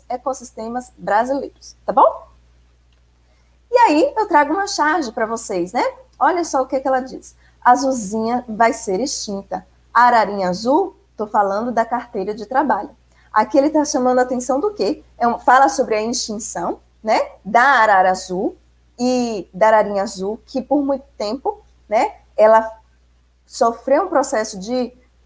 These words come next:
ameaça de extinção e que agora, né, estão fei-, sendo feito proce-, projetos, pesquisas, né, desenvolvendo,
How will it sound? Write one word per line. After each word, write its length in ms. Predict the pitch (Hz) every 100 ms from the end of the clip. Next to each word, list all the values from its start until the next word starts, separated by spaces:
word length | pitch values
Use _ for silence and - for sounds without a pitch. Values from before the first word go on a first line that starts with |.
| _
ameaça 720 | 220 226 220 202 190 294 -
de 140 | 277 226
extinção 580 | 240 220 208 220 214 233
e 100 | 226
que 120 | 247
agora, 640 | 220 240 220 269 262 202
né, 300 | 202 240 480 - _ _ -
estão 260 | - 247
fei-, 300 | - 247 240
sendo 300 | - - 214
feito 520 | - 208 208 214 202 - _ _ _
proce-, 560 | - 508 - 247 233 233
projetos, 760 | - 285 254 233 220 214 202 -
pesquisas, 920 | 269 269 - - 247 247 220 185 180 - _
né, 280 | - 220 320
desenvolvendo, 1000 | - 247 269 262 240 247 269 254 226 202